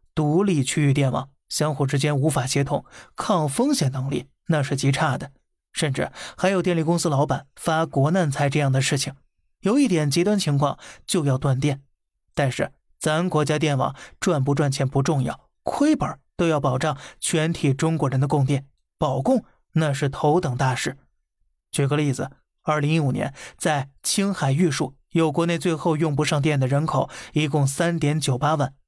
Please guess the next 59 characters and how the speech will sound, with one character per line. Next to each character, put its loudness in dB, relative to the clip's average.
这 2
个 0
地 2
方 -2
海 0
拔 2
四 0
千 0
多 2
米， -2
高 2
寒 0
缺 0
氧， -4
交 0
通 0
不 0
便， -2
只 2
有 4
国 2
家 2
牵 0
头 2
的 0
国 0
家 0
电 0
网 -6
才 0
会 0
排 0
除 0
万 2
难， 2
翻 -2
越 2
十 0
八 0
座 0
海 0
拔 2
四 0
千 0
米 2
以 4
上 2
的 2
山， 0
三 0
次 0
横 -2
跨 -4
黄 0
河 0
天 -2
险， -6
甚 0
至 -4